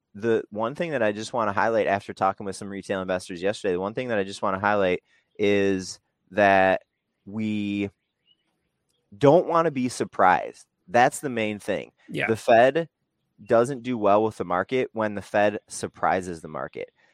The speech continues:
Speaker 1: As
Speaker 2: Correct.
Speaker 1: long as the Fed is getting ahead of their decisions, of their interest rate policy, of their quantitative policy, and the market can start digesting that stuff, then we're in a good shape.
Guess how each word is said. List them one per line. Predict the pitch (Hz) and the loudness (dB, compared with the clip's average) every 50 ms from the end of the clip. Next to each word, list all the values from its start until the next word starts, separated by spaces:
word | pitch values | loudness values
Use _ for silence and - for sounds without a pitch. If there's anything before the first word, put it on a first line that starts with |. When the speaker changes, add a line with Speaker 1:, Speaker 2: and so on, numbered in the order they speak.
| - - - | -16 -8 -2
Speaker 1:
As | 107 117 113 107 | -2 -2 -2 -2
Speaker 2:
Correct. | 98 | -6
Speaker 1:
long | 107 104 104 107 113 123 135 151 151 135 - | -4 0 2 2 2 2 0 -2 -4 -6 -2
as | - 107 113 113 113 110 110 110 110 110 107 - _ _ _ _ _ _ | 2 2 4 4 4 4 2 0 -2 -6 -10 -16 _ _ _ _ _ _
the | 101 113 | -8 -8
Fed | - - - 104 104 113 117 | -6 -2 0 2 2 2 2
is | 120 78 90 107 101 95 85 | 0 0 -2 -2 -4 -4 -8
getting | 85 95 104 107 113 127 135 135 | -10 -4 -2 -2 -2 -2 -4 -6
ahead | 127 113 117 101 98 104 104 - 127 131 _ _ _ _ _ - | -6 -4 -2 0 0 0 0 -2 -4 -8 _ _ _ _ _ 0
of | 104 107 110 110 113 | 2 2 2 2 0
their | 117 113 | -2 -2
decisions, | 110 110 107 - - 101 95 98 104 110 120 131 139 123 - - | -2 -2 -6 -8 -8 -8 -8 -6 -6 -8 -10 -10 -12 -12 -6 -2
of | 101 104 107 107 | -2 -2 -2 0
their | 113 107 104 104 101 101 101 - _ _ _ _ | 0 0 2 2 0 -2 -2 -4 _ _ _ _
interest | - 110 101 - 117 - | -10 -10 -10 -10 -14 -6
rate | - 117 104 - | -6 -6 -4 -2
policy, | 123 110 110 113 - - 107 - | 0 0 0 -2 -4 -6 -6 -2
of | - 104 101 101 | -2 -2 -2 0
their | 104 98 92 95 95 92 _ _ _ _ _ | -2 0 0 0 -2 -2 _ _ _ _ _
quantitative | _ - 117 104 101 104 - 120 110 104 104 101 95 - _ _ _ - | _ -2 0 0 0 -2 -4 -4 -4 -4 -4 -6 -8 -12 _ _ _ 0
policy, | - 104 98 107 113 117 - 135 139 147 156 _ _ _ _ _ _ _ _ _ _ _ _ _ - | 2 4 4 4 2 0 -4 -8 -8 -8 -8 _ _ _ _ _ _ _ _ _ _ _ _ _ -4
and | 120 127 | -2 -2
the | 123 113 | 0 0
market | 107 104 107 117 - 147 139 - _ | 2 2 2 2 2 0 0 0 _
can | - - 123 110 | -6 -8 -8 -6
start | 104 - 127 117 113 110 | -4 0 0 0 2 2
digesting | 107 104 98 92 98 87 101 - - 135 127 | 2 0 0 2 0 -2 -2 -2 -6 -8 -4
that | 131 135 135 | -4 -4 -4
stuff, | - - 151 147 160 170 - - _ _ _ _ _ _ - | -4 0 0 2 2 0 -2 -10 _ _ _ _ _ _ -8
then | 104 120 123 123 127 127 | -2 0 0 0 0 -2
we're | 120 117 117 117 - - | -2 0 0 -2 -2 -4
in | 113 110 113 110 110 110 110 - - | -6 -4 -4 -4 -6 -8 -10 -8 -8
a | 101 | -6
good | 104 101 117 107 104 - | -4 -2 -2 -2 -2 -2
shape. | - 113 95 87 | -2 -2 -2 -2